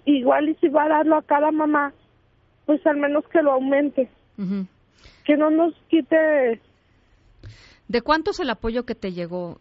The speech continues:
Speaker 2: eh, Dinora?
Speaker 1: De ochocientos pesos.
Speaker 2: De ochocientos. Entonces, no, no te cubre de ninguna manera, o sea.
Speaker 1: No.
Speaker 2: Ujú.
Speaker 1: No, no cubre.
Speaker 2: Eh.
Speaker 1: Entonces,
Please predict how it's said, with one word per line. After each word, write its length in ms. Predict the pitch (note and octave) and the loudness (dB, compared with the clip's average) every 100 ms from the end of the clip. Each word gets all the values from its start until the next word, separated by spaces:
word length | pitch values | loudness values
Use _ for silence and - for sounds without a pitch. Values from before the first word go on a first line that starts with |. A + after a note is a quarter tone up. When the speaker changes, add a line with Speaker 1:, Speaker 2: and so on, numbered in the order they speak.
| - | -16
Speaker 2:
eh, 340 | F3+ E3 D#3 D#3 | -10 -8 -8 -8
Dinora? 300 | D#3 D#3+ D3+ - _ _ _ _ _ _ _ _ _ | -8 -8 -12 -16 _ _ _ _ _ _ _ _ _
Speaker 1:
De 240 | B3+ C#4 C4 | 0 0 2
ochocientos 640 | B3+ - B3+ C4 A#3+ C4 - | -2 -4 -4 -2 0 0 0
pesos. 360 | - C4+ C4 C4+ | -2 -2 0 -2
Speaker 2:
De 80 | F#3 | -4
ochocientos. 720 | F#3 F#3 F#3 E3+ - - - - _ _ _ _ _ _ _ - | -12 -16 -14 -16 -16 -20 -20 -20 _ _ _ _ _ _ _ -14
Entonces, 260 | - F#3+ | -10 -6
no, 120 | G#3 - | -6 -6
no 180 | G#3 G#3+ | -8 -8
te 140 | G#3+ | -8
cubre 340 | - C4+ A#3+ | -10 -8 -6
de 120 | F3 E3+ | -8 -8
ninguna 340 | E3+ F3 F#3 | -10 -8 -8
manera, 540 | F3+ E3+ F3 F3+ E3+ D#3 | -8 -8 -6 -6 -8 -10
o 20 | |
sea. 180 | - E3 - _ _ _ _ _ _ | -16 -18 -20 _ _ _ _ _ _
Speaker 1:
No. 460 | - - B3+ B3+ C#4+ | -16 -6 0 0 0
Speaker 2:
Ujú. 80 | C4+ _ _ _ _ _ _ _ _ _ _ _ - | -6 _ _ _ _ _ _ _ _ _ _ _ -12
Speaker 1:
No, 320 | F3 C4 C#4+ | 0 2 2
no 160 | D4 C#4+ | 0 -4
cubre. 320 | - D4+ D4 - _ _ _ _ _ _ _ _ _ _ _ _ _ _ _ _ _ | -2 0 -2 -4 _ _ _ _ _ _ _ _ _ _ _ _ _ _ _ _ _
Speaker 2:
Eh. 80 | G3 | -4
Speaker 1:
Entonces, 360 | A#3 A#3 C4 | 0 0 -2